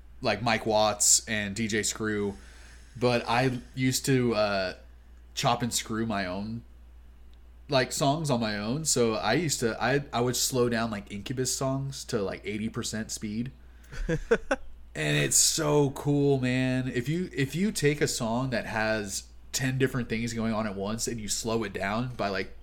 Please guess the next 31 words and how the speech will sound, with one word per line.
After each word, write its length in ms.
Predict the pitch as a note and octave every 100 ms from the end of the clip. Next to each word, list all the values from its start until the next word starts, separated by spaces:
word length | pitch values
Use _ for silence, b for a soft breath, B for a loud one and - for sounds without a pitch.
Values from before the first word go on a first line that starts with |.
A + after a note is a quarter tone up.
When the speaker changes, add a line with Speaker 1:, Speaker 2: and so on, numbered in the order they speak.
| -
Speaker 1:
fifteen 340 | A#2+ A2+ B2
percent, 480 | A2 A2 - G#2 C#3 - b b b b b b -
all 240 | B2+ C#3
those 220 | C#3 C3 -
things 220 | A#2+ G#2
stand 360 | - G#2+ G2+
out 300 | F#2+ F2 C2 - -
so 280 | - - A#2
much 240 | G#2 G2+
more. 380 | G#2 F2+ F#2 C3+ - - - - - - - - - - - -
And 160 | B2+ B2
you're 220 | B2 A#2+
able 160 | A#2+ A#2
to, 100 | A2
like, 220 | G2 G2
hear, 240 | - A#2
like, 300 | A#2+ A2 G2+
pick 180 | - A#2
them 140 | B2 A2+
apart 500 | G2 G2 F#2 C3 - -
a 60 | A#2+
lot 240 | C3 C3
easier. 460 | D3 D#3 F#3 G3+ G3+ B B B
Like, 140 | A#2+
Radiohead 800 | F#2 G2 G#2 B2+ B2+ C#3+ D#3 D3+ -
is 140 | A#2 A2
amazing 580 | G2 G2+ G2 G2 F2+
slowed 300 | F2+ G2+ E2+
down. 360 | - D2+ C#2 - - b b b b -
So 500 | - A#2 G#2+ G#2 - - -
Speaker 2:
<laughs> 160 | -